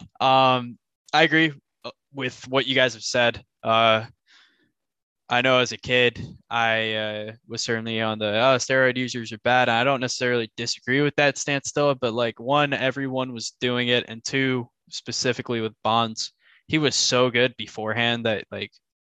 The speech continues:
he didn't need 'em. Uh, he just took, used it to kinda go above and beyond. If you're intentionally walking someone with the bases loaded, that should kind of count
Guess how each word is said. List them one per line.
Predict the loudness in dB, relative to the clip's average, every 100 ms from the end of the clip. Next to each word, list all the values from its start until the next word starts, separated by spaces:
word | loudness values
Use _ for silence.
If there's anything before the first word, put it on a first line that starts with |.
| _ _ _
he | -6
didn't | -4 -4
need | -6 -8
'em. | -8 _ _ -10
Uh, | -2 0 -2 -4
he | -8
just | -10 -10 -10
took, | -12 -6
used | -2 -2 -2
it | -6
to | -6
kinda | -6 -6 -2
go | -2 -2 -6 _ -20 -20 -20 -10
above | -4 -2 -2
and | -6
beyond. | -10 -10 -8
If | -6
you're | -2 -4
intentionally | -2 -4 -4 -4 -2
walking | 0 0 -2 -6
someone | -8 -6 -8
with | -10
the | -12
bases | -8 -6 -8 -10 -10
loaded, | -8 -4 -6 -8 _
that | -2 -2 -4 _ _ -16
should | -10 -10 -10
kind | -8 -6 -6
of | -10
count | -6 -4 -6